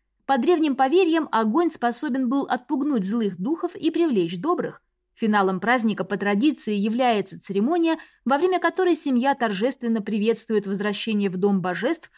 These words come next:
которые посещали мир духов, чтобы рассказать о прошедшем годе. Во время этой церемонии также отдается дань уважения предкам.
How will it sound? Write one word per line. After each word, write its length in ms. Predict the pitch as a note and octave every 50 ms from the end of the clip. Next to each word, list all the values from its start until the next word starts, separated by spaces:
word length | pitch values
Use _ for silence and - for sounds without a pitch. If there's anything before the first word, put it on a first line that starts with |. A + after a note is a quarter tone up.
| _ _
которые 380 | - D#4+ D#4+ - G4+ G4 F4+ C4
посещали 640 | - A3+ - - F#3+ - - - A3+ B3+ B3+ A#3+
мир 240 | G#3 G3 G3+ G#3 G#3
духов, 420 | F#3+ G#3+ D4 D#4 - - - - _ _ _
чтобы 300 | _ - - A3 G3 G3
рассказать 500 | G3 G3 - - - G3 F3+ G#3+ A3 A3 -
о 100 | - G3
прошедшем 640 | F#3+ A#3 B3+ B3 - A#3+ - F#3 - - G#3 A3 A3
годе. 360 | C4 D#4+ D4 G#3 F3+ E3+ - _ _ _ _ _ _ _ _ -
Во 140 | G3+ G#3+ G#3
время 280 | G3+ G#3 G#3+ G#3 G3+
этой 140 | G3 F#3+ G3+
церемонии 720 | - - - G3+ F#3 F#3+ G3+ B3 D#4 E4+ E4 E4 E4+ E4 - _ _ _
также 280 | - F#4+ F#4+ D4 C4+ C4
отдается 600 | G#3+ F#3+ E3+ F#3 F3+ F#3 B3 D4+ - - G#3 G3
дань 260 | F#3 G3+ G3+ G3+ G3+
уважения 500 | G3 G3 G#3 G3 - G#3 G3 F#3 F#3 F#3
предкам. 560 | F#3 - G#3+ G#3 F#3 E3+ - - F3+ F3+ -